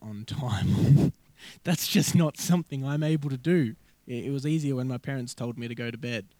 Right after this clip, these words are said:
I'd fight and kick and scream, but I'd, I'd still go to bed. You know, now I have trouble even doing that. I have trouble doing so many things that are good for me, and just, it's what normal people do, you know?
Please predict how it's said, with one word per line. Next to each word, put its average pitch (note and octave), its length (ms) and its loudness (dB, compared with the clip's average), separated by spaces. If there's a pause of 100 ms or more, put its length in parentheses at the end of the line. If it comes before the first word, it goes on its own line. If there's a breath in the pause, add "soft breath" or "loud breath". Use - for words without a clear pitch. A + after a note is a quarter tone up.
(180)
I'd A#2+ 200 -12
fight C3 260 -6
and B2+ 100 -10
kick B2+ 160 -10
and A#2+ 100 -14
scream, C3 300 -10
but A2 80 -10
I'd, A2 140 -14 (120)
I'd A2+ 140 -16
still C3+ 180 -12
go A#2 140 -10
to G#2+ 80 -10
bed. G#2+ 300 -8 (320 soft breath)
You - 80 -16
know, G#2+ 120 -8
now A#2+ 220 -6
I A#2 60 -6
have A#2+ 200 -6
trouble A2 300 -8
even G#2 200 -6
doing G#2 220 -10
that. G2 160 -12
I A#2 100 -12
have B2 120 -6
trouble A#2 260 -8
doing A2 240 -8
so C3+ 220 -6
many C#3 180 -2
things A2 380 -8
that G#2+ 140 -8
are G#2 120 -10 (360 soft breath)
good C3+ 240 0
for A#2+ 140 -4
me, A#2+ 380 -2
and G#2 320 -8
just, - 260 -12 (580)
it's - 180 -14
what B2 160 -8
normal A2+ 360 -6
people A2 320 -10
do, A2 280 -10 (760 soft breath)
you A2 80 -14
know? A#2+ 220 -8